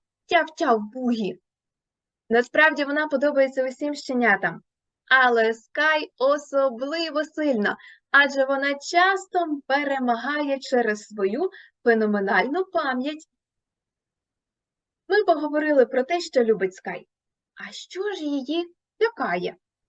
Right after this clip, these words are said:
Або що їй не подобається? Як гадаєте? Чи лякають її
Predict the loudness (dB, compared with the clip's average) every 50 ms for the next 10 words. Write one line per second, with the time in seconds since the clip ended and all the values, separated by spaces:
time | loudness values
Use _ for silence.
0 | _ _ _ -4 -4 -2 0 0 -2 -2 -4 -4 -2 0 0 0 0 0 0 -2
1 | -2 -2 -2 -2 -2 0 2 2 2 4 4 2 2 2 0 -2 -6 -10 -10 -10
2 | -10 -12 _ _ _ _ _ _ _ _ _ _ _ _ _ _ _ _ _ -2
3 | 4 6 6 6 4 2 -2 0 2 2 2 2 0 -2 -4 -6 -10 -10 _ _
4 | _ _ _ _ _ _ _ _ _ _ _ _ _ _ _ _ _ _ _ _
5 | _ _ _ _ _ _ _ _ _ -10 -6 -4 -2 0 2 2 0 0 -2 0
6 | 2 4 4 4 4 2 0 -6 -8 -8 -8 -6 -4 -4 -4 -4